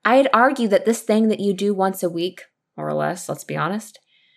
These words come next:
doesn't do enough for your well-being and your happiness on a day-to-day basis. I'd also argue that it's not something you're gonna be able to sustain regularly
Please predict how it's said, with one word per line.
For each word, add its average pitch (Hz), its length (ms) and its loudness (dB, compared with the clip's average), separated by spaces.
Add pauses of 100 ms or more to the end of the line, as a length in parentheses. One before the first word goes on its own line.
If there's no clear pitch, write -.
(320)
doesn't 254 400 2
do 247 180 2
enough 214 420 2
for - 180 -4
your 185 160 2
well-being 180 640 0
and 170 120 -4
your 165 100 -2
happiness 185 720 -2
on 208 140 -4
a 202 60 -2
day-to-day 202 420 0
basis. - 640 -6 (640)
I'd 240 200 4
also 247 360 2
argue 302 320 0
that 262 120 4
it's 226 180 -2
not 202 300 0
something 202 720 -2 (180)
you're 226 280 4
gonna 240 200 4
be 226 80 4
able 226 140 6
to 226 80 2
sustain 208 800 0
regularly 202 760 0